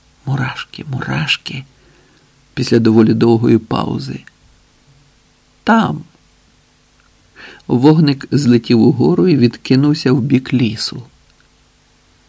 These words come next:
"Ну, я там ще не був", сказав я. "Приїхав тільки сьогодні".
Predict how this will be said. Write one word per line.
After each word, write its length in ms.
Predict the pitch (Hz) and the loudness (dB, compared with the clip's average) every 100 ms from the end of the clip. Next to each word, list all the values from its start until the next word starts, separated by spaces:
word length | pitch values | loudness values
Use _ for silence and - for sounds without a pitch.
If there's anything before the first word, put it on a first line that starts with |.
| _ _ _ _ _ | _ _ _ _ _
"Ну, 280 | - - 247 | -12 -8 -4
я 280 | 170 156 151 | 0 2 2
там 220 | - 139 | 2 -4
ще 240 | - - 151 | -2 -2 0
не 140 | 185 | 2
був", 320 | 208 165 - | 4 2 0
сказав 400 | - 113 110 123 | -2 -2 0 0
я. 200 | 123 123 - - - - - 120 | 0 -2 -6 -18 -20 -6 -2 0
"Приїхав 580 | - 156 147 151 143 135 | 4 6 6 4 4 2
тільки 320 | 143 127 143 | 4 2 0
сьогодні". 760 | 143 180 180 202 180 147 - | 0 2 4 2 2 -2 -8